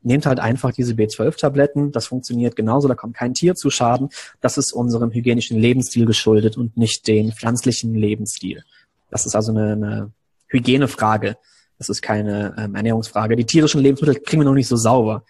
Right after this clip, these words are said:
Die sind immer mit Bakterien übersät. Dementsprechend ist da B zwölf drin.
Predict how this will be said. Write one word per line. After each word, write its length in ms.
Die 60
sind 180
immer 160
mit 80
Bakterien 600
übersät. 640
Dementsprechend 520
ist 140
da 60
B 120
zwölf 300
drin. 260